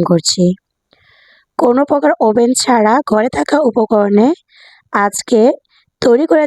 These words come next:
দেখাবো রেস্টুরেন্টের থেকেও বেশি স্বাদের পিৎজা। যখনই পিৎজা খেতে ইচ্ছে করবে, যখন খুশি তখনই আপনি খুবই অল্প উপকরণে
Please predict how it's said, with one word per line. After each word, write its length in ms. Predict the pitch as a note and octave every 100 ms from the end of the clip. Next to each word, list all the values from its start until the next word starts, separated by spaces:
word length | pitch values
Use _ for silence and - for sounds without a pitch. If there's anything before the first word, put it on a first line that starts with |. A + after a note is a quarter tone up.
| B3
দেখাবো 400 | A#3 A3 G3 G3+ C4+ A3
রেস্টুরেন্টের 680 | A3 - B3+ B3 B3+ C4 B3
থেকেও 260 | A#3+ A#3 A#3+ A3
বেশি 200 | A3+ - -
স্বাদের 280 | B3 G#3+ C#4 -
পিৎজা। 320 | G#3 - E3+ E3 _ _ _ - -
যখনই 380 | A3 A#3 D#4+ F4 F#4
পিৎজা 240 | D#4 C4 A3+
খেতে 200 | A3+ A3
ইচ্ছে 180 | - G#3 G3+
করবে, 240 | G#3+ B3 E4 -
যখন 260 | A3+ G#3+ A#3+ A#3
খুশি 200 | A#3+ C4+ A#3+
তখনই 400 | G3 - B3 B3 C4+ F#3+
আপনি 180 | - G3+ -
খুবই 260 | B3 G#3 A#3
অল্প 140 | F#3+ - C4
উপকরণে 520 | B3+ A#3 A3 G3+ B3